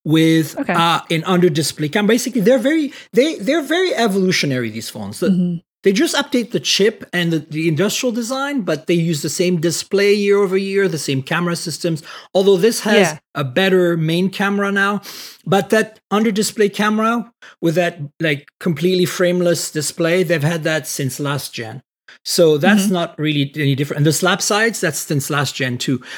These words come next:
Speaker 1: What's nice about this is because there's no bezels at all, it's a pretty compact gaming phone, even though the display is really
Speaker 2: Yeah.
Speaker 1: massive.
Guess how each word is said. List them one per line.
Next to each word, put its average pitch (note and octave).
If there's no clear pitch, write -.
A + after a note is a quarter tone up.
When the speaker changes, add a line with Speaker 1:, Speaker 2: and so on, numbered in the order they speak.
Speaker 1:
What's G3
nice D#4+
about E3+
this D3+
is C3+
because F#3
there's E3+
no F#3
bezels D3
at C3+
all, C#3
it's F#3+
a F3+
pretty -
compact A#3
gaming A#2+
phone, A2
even F#3+
though F#3+
the D3+
display B2+
is A#2+
really C3+
Speaker 2:
Yeah. F#3
Speaker 1:
massive. D3+